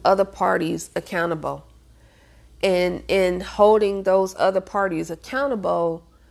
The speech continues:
it's like really looking at what they were responsible for doing and what they, you know, um, consciously opted to not do or unconsciously opted to not do.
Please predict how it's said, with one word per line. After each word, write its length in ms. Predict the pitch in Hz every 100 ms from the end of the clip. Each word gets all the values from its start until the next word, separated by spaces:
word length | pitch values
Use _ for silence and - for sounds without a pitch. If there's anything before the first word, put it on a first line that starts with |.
| _ _ -
it's 180 | 196 196
like 180 | 165 160
really 320 | 170 208 240
looking 480 | 202 220 254 202 180
at 340 | 170 165 170 - - - - - -
what 320 | 165 202 220
they 200 | 208 196
were 280 | 190 185 180
responsible 720 | 180 185 - 170 170 - 165
for 500 | 160 165 160 156 160 - -
doing 540 | 165 196 180 - - - _ _ - - - -
and 360 | 180 170 160 170
what 220 | 175 -
they, 600 | 190 180 180 165 170 175 _ _ _ _ - - - - - -
you 180 | - 190
know, 540 | 175 160 156 156 151 - - -
um, 640 | 156 151 143 147 139 143 - - - - - - - - - - - - - - -
consciously 960 | - 233 247 247 - 240 240 226 226 - _ _ _ _ _ _
opted 400 | - 196 - 226
to 160 | 220 220
not 380 | 208 190 208 -
do 420 | 202 208 208 208
or 280 | - 151 -
unconsciously 1040 | 190 220 233 226 170 165 151 - 160 156 -
opted 400 | 156 165 - 170
to 140 | - 160
not 320 | 156 160 -
do. 260 | 165 147